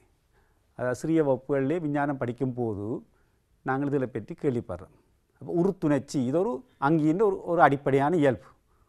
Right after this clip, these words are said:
ஒரு உயிர் அங்கிக்குரிய ஒரு அடிப்படையான சிறப்பியல்பு. அப்ப உயிர் அங்கியின் அடிப்படையான சிறப்பியல்பு நீங்க ஏழு பார்க்குறீங்க பிள்ளைகள். ஒன்று ஒழுங்கும் ஒழுங்கமைப்பும், ஒழுங்கும் ஒழுங்கமைப்பும்,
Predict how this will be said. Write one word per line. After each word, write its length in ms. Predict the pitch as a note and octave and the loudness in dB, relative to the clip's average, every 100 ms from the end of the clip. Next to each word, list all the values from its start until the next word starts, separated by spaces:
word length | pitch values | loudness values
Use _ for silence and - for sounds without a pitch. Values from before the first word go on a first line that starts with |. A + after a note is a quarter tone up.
| - | -10
ஒரு 100 | A#2 | -4
உயிர் 240 | B2 D3 D#3+ | 0 2 2
அங்கிக்குரிய 560 | D3 C#3+ C#3 C#3+ B2+ G2 G#2+ F#3+ _ _ _ _ - | 2 -2 -4 -4 -4 -4 -8 -12 _ _ _ _ -4
ஒரு 120 | D#3+ | 2
அடிப்படையான 600 | C#3+ D#3+ - C#3 C3 C3 G3 | 4 2 0 -2 0 -2 2
சிறப்பியல்பு. 580 | F3+ D3+ - A2 F2 - _ _ _ _ _ - | 4 4 2 -8 -8 -14 _ _ _ _ _ -16
அப்ப 120 | G#2+ D3+ | -8 -4
உயிர் 220 | F#3 A3+ | 0 2
அங்கியின் 340 | G3+ G3 G3 F#3 | 2 0 0 2
அடிப்படையான 460 | D3 D#3 F3+ F3+ E3 | 2 2 0 2 2
சிறப்பியல்பு 500 | D3+ C#3 C#3+ D3 G3+ | 0 0 0 -2 -2
நீங்க 120 | G#3+ F3+ | 0 6
ஏழு 140 | G3 F#3 C#3+ | 6 6 2
பார்க்குறீங்க 380 | A2+ B2 G2+ F#2+ | -2 -6 -10 -10
பிள்ளைகள். 280 | F#2+ F2 - _ _ _ _ _ _ _ - | -10 -10 -14 _ _ _ _ _ _ _ -6
ஒன்று 160 | C#3 G#3 E3 | -2 2 6
ஒழுங்கும் 440 | F#3 G3 F#3+ - D#3+ | 6 6 2 0 2
ஒழுங்கமைப்பும், 760 | D#3+ C#3+ A#2+ A2+ - C#3+ A2 E2 _ _ _ _ _ _ _ _ _ _ _ - | 2 2 0 -2 -2 -2 -2 -6 _ _ _ _ _ _ _ _ _ _ _ -2
ஒழுங்கும் 380 | C#3 C#3+ F#3+ C3+ | 0 0 -2 -2
ஒழுங்கமைப்பும், 720 | B2+ A#2+ B2 C3 - G#3+ | -2 -2 -4 -6 -6 -8